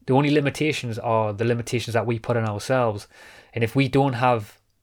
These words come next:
new maps in our head of new things that we can carry out or new perspectives or see people who are doing certain things,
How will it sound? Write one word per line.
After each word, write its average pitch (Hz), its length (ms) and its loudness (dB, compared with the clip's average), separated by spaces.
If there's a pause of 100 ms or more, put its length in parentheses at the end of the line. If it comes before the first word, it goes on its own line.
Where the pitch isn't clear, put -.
(500)
new 127 260 2
maps 127 360 2
in 127 80 -2
our 117 160 0
head 131 200 2
of 107 220 -4 (160)
new 123 220 0
things 120 240 -2
that 117 120 4
we 117 100 -6
can 110 180 -6
carry 113 340 2
out 131 220 2
or 110 160 0
new 117 200 -2
perspectives 120 640 -2
or 110 200 0
see 123 260 -2
people 123 300 -8
who 117 100 0
are 113 60 0
doing 117 200 0
certain 110 340 -4
things, 120 380 -6